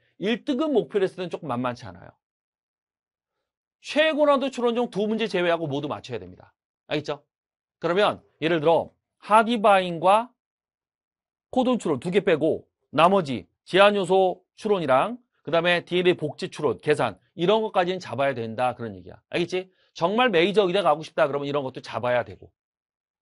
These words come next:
그 정도 가이드 좀 해드리고. 자, 학습 방향은 자신의 목표 등급에 맞춰 추론용 중 선택과 집중 좀 해야 됩니다. 아까 얘기한 것처럼 요게, 요게 메인이야. 알겠지? 수능 난이도 높아질 것 대비하고요.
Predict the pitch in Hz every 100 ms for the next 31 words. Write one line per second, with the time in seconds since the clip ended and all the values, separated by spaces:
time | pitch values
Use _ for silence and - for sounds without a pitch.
0 | _ - 143 160 156 151 120 131 120 110
1 | 113 151 120 110 107 139 220 254 _ _
2 | _ _ _ - 202 202 208 180 202 233
3 | 160 185 - _ _ _ _ - _ _
4 | 175 196 262 247 185 185 - 262 226 220
5 | 233 220 160 156 202 - 247 240 233 226
6 | 220 _ _ 226 233 - 247 233 220 208
7 | 147 - 160 143 143 175 175 165 117 107
8 | 90 127 151 131 131 117 110 107 120 147
9 | 120 113 180 - 135 147 107 104 92 -
10 | _ _ _ - 139 170 170 _ _ _
11 | _ _ _ _ _ _ _ _ _ _
12 | _ - 254 269 254 214 202 202 165 151
13 | 190 170 165 160 143 135 127 143 143 107
14 | 104 185